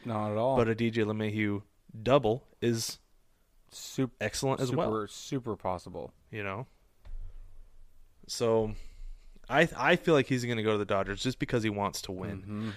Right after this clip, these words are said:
Speaker 2: I don't know if it's necessarily a money thing. I think that they're probably, like I said, just working out some of the,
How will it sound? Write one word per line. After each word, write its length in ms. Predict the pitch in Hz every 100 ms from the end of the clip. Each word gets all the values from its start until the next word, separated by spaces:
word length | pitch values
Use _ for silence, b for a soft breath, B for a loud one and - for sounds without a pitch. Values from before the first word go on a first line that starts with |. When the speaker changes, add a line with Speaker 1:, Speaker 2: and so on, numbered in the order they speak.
| B
Speaker 2:
I 120 | 113 143
don't 140 | 147
know 220 | 135 127
if 120 | 120 123
it's 140 | 117
necessarily 600 | 110 107 - - 107 101
a 60 | 98
money 240 | 104 104
thing. 300 | - 104 104
I 140 | 98 104
think 180 | 127 -
that 140 | 98
they're 100 | 104
probably, 480 | - 113 110 110 107
like 200 | 104 110
I 20 |
said, 220 | - 113
just 120 | 107 104
working 220 | 104 117
out 140 | -
some 140 | - 104
of 60 |
the, 540 | - _ _ _ -